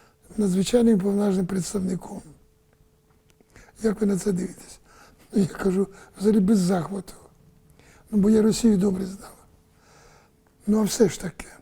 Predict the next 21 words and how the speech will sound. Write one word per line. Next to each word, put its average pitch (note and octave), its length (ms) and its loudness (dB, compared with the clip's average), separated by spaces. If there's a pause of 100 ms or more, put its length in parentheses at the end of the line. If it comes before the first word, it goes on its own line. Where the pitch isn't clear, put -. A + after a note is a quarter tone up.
(760)
Ну, A3 100 2
я G#3+ 60 4
кажу, G#3 260 0
«Можна A3 280 4
я F#3 60 2
подумати?» E3+ 560 -6
«Ну, A3 140 4
недовго». F#3+ 680 2 (1120)
«Ну, A3 100 -2
скільки?» - 520 -8 (800)
«Ну, D4+ 540 -2 (180)
хвилин C#4 320 0
п'ятнадцять». F3+ 760 -4 (680)
«Ну, B3+ 80 0
давайте A3+ 300 4
тоді G3+ 180 0
я G3 120 2
зразу F#3 240 -4
скажу, F#3 280 -8
я G#3 140 2
погоджуюсь». - 760 -6